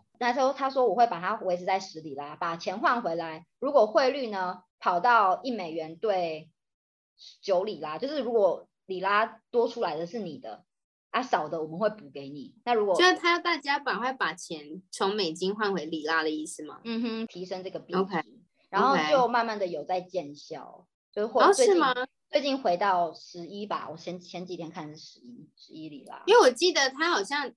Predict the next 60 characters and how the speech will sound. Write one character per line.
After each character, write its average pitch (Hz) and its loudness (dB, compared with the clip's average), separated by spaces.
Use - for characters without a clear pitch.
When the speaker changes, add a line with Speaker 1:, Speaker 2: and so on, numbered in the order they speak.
Speaker 2:
他， 302 -4
他 302 -4
决 233 0
定 247 -6
做 240 2
的 196 -2
事 233 -10
情 185 -4
是 226 -8
涨 - -6
基 185 -2
本 185 -6
工 151 -6
资， 156 -2
不 180 -12
是 - -10
吗？ 185 -14
Speaker 1:
他， 330 4
因 330 2
为 392 4
每 233 -2
年 190 -8
都 220 4
会 247 4
涨， - -8
所 247 -2
以 269 0
他 262 0
一 254 -6
方 247 2
面 233 -6
涨 190 -2
基 175 -12
本 160 -10
工 165 -10
资， 175 -8
Speaker 2:
嗯。 - -4
Speaker 1:
然 160 -4
后 170 -2
现 220 -2
在 185 2
也 151 -6
是， 180 -12
就 185 -8
是 185 -8
他 - -8
们 156 -10
把 143 -10
那 185 -10
个 165 -6
汇 165 -4
率 156 -10
固 170 -8
定 147 -12
在 127 -12
这 175 -12
个 139 -8
range 120 -12
里 110 -20
面。 123 -20